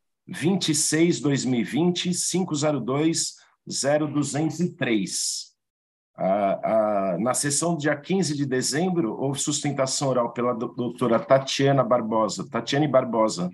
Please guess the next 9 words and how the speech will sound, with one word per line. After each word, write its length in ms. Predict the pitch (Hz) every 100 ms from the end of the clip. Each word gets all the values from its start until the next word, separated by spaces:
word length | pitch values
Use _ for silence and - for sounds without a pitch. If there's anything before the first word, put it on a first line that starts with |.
| - _ _ _
de 120 | -
Oliveira 420 | 127 120 92 110 107
da 160 | 110
Silva 540 | - - 160 185 160 170
e 60 |
Paloma 760 | 147 143 135 131 160 170 156 -
Caroline 640 | 151 156 139 127 143 147
Lima 300 | 131 143 151 151
Torres. 640 | 143 143 220 175 - -